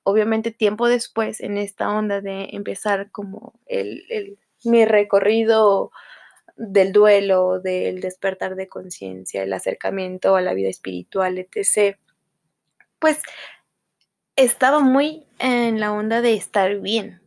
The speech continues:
Y entonces, de repente, fue un subir de peso otra vez brutal. Em,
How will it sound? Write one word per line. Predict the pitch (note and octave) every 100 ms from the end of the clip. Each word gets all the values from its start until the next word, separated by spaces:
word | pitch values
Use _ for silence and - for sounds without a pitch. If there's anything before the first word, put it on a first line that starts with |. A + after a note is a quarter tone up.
| _
Y | -
entonces, | G#3+ G#3 G#3 A#3
de | B3
repente, | G3+ F#3+ F#3+ F#3+ G#3
fue | A3+ G3+
un | G3
subir | A3 G3+ G3
de | F#3+ G3
peso | F#3+ F#3 G3 G3+ -
otra | G#3+ - G3
vez | F#3 F#3+ A#3+ - - - _ _ _ -
brutal. | G#3 F#3+ F#3 A#2 - _ _ _
Em, | - A3+ G3+ G3 G3 F#3